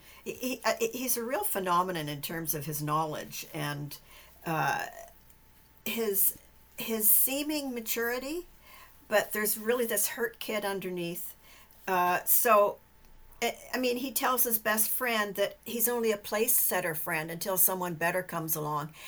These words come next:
And he's not even teasing. He just says that. And yet,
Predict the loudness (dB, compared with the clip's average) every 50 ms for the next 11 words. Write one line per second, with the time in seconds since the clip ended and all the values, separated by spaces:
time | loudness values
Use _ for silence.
0 | -14 -12 -8 -6 -4 0 2 2 2 2 2 0 0 0 -2 -4 -6 -4 -4 -6
1 | -6 -6 -4 -4 -2 -2 -4 -6 -6 -6 -6 -4 -2 0 2 2 4 2 2 2
2 | 2 0 0 -2 -2 -2 -2 -2 -4 -6 -10 -14 -20 -20 -20 -20 -20 -14 -6 -2
3 | -2 0 2 2 2 2 0 -2